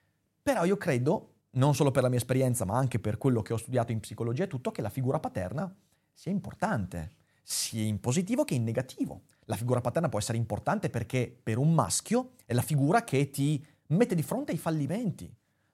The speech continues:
Eh, è molto importante per lo sviluppo personale e morale di un ragazzo veder decostruita l'idea di, eh, invincibilità del padre.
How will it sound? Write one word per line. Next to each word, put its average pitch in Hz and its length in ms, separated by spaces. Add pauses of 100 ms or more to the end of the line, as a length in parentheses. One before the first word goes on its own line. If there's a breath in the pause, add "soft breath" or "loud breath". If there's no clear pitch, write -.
Eh, 117 300
è 156 100
molto 269 280
importante 135 840 (100)
per 135 640 (100)
lo 147 160
sviluppo 139 640
personale 120 840
e 127 100
morale 113 520
di 120 80
un 113 100
ragazzo 101 760 (320 soft breath)
veder 165 920 (160)
decostruita 147 1200 (100)
l'idea 139 720
di, 117 360 (300 soft breath)
eh, 107 240 (120)
invincibilità 156 840
del 101 140
padre. - 380